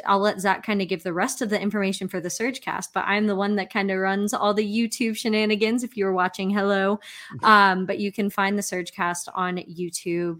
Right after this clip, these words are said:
Speaker 1: Uh, definitely hit that subscribe button down below. Hit like. Uh, would love to, uh, if you have anything to say about the episode or episodes past, definitely comment. I love interacting with you guys.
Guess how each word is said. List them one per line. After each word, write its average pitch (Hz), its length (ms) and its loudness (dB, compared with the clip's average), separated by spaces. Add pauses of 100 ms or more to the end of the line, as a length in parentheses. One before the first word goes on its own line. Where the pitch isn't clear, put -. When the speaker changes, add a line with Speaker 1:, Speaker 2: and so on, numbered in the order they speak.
(220)
Speaker 1:
Uh, 170 540 -2
definitely 180 600 -4
hit 233 240 0
that 233 160 2
subscribe 180 480 -4
button 180 280 -6
down 165 200 -4
below. 170 480 -6 (340)
Hit 247 200 0
like. 208 420 2 (360)
Uh, 180 600 4 (440)
would 185 180 -2
love 180 220 -2
to, 185 580 0
uh, 180 320 -2
if 170 140 -6
you 196 180 2
have 185 260 2
anything 190 400 0
to 190 80 0
say 185 180 0
about 190 200 -2
the - 100 -6
episode 220 380 2
or 190 80 0
episodes 190 440 -4
past, 196 300 2
definitely 185 400 -6
comment. 185 420 -4
I 180 60 -4
love 170 240 -4
interacting 175 540 -4
with 175 180 -10
you 175 100 -4
guys. 170 600 -4